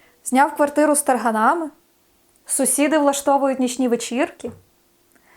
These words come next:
Тобі більше не підходить цей район, в якому ти живеш?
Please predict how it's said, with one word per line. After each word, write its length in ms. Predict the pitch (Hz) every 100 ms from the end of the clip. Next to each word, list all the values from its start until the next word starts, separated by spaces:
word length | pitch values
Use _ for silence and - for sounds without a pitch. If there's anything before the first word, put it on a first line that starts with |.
| _ _
Тобі 300 | - 269 302
більше 600 | 262 311 311 320 294 302
не 220 | 285 285
підходить 540 | 285 302 - 285 311 311
цей 140 | 294
район, 360 | 285 240 240 339
в 40 |
якому 300 | 381 392 392
ти 120 | 381
живеш? 520 | 311 294 240 - -